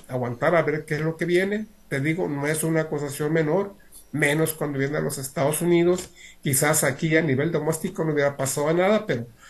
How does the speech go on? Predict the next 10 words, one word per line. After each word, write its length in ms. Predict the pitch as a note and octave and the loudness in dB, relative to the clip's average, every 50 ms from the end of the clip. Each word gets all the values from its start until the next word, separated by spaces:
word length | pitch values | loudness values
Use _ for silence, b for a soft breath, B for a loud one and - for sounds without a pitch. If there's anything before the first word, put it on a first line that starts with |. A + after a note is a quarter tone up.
| B B B | B B B
ahora 260 | - D3+ E3 F#3+ G#3 | 0 2 2 4 4
sí, 380 | G#3 - A3+ A#3+ A3+ F#3 D#3+ - | 2 2 2 2 2 0 -4 -6
ahora 220 | - G#2+ B2+ F3+ F3 | -4 -2 -2 0 0
sí 160 | - - E3+ | 0 0 0
habrá 240 | D#3 D3 D3 D3+ D3+ | 0 0 -2 -4 -4
que 80 | D#3 | -6
estar 200 | C3+ - - D#3 | -6 -4 -6 -4
pendiente 520 | D#3+ F#3+ E3+ E3 D3 D3+ D3+ D3+ E3+ - - | -2 -2 0 0 0 0 0 -2 -4 -6 -6
cómo 180 | - E3 D#3+ | -6 -2 -2
evoluciona 800 | E3+ D#3+ C#3 C3 C3 A#2+ A2+ - - D#3+ G3 G#3 E3 B2 A#2+ C3 | 0 0 0 0 -2 -2 -2 -2 0 2 2 2 2 0 -2 -6